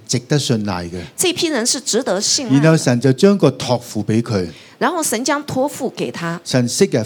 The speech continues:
Speaker 1: 呼召摩西。
Speaker 2: 神昔日呼召摩西。
Speaker 1: 然後又讓佢個愛子耶穌成為榜樣。
Speaker 2: 然後讓他的愛子耶穌成為榜樣。
Speaker 1: 盡忠。
Speaker 2: 盡忠。
Speaker 1: 去寫新出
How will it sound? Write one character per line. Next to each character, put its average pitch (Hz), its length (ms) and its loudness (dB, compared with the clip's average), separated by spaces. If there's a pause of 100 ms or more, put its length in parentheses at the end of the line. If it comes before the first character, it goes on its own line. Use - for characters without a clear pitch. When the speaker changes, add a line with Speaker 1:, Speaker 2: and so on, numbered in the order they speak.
Speaker 1:
呼 147 140 4
召 117 160 0
摩 113 220 0
西。 107 300 -4 (360)
Speaker 2:
神 220 500 -2
昔 - 280 2
日 302 200 0 (300)
呼 - 220 -6
召 - 160 0
摩 269 160 -4
西。 269 280 -4 (200)
Speaker 1:
然 135 160 4
後 143 120 6
又 143 220 4
讓 139 220 4
佢 143 160 4
個 143 100 4
愛 135 320 4
子 139 160 -4
耶 143 180 4
穌 139 320 2
成 104 140 -2
為 95 140 -2
榜 98 260 -2
樣。 104 240 0 (380)
Speaker 2:
然 226 120 2
後 320 140 0
讓 294 180 0
他 294 140 -2
的 277 160 0
愛 302 160 0
子 - 160 -10
耶 262 160 -2
穌 254 180 -4
成 214 200 -6
為 220 120 -4
榜 131 280 -8
樣。 196 120 -6 (200)
Speaker 1:
盡 98 180 0
忠。 117 300 0 (280)
Speaker 2:
盡 233 220 -4
忠。 202 300 -6 (520)
Speaker 1:
去 123 320 4
寫 - 600 -2
新 127 420 -2
出 131 160 -2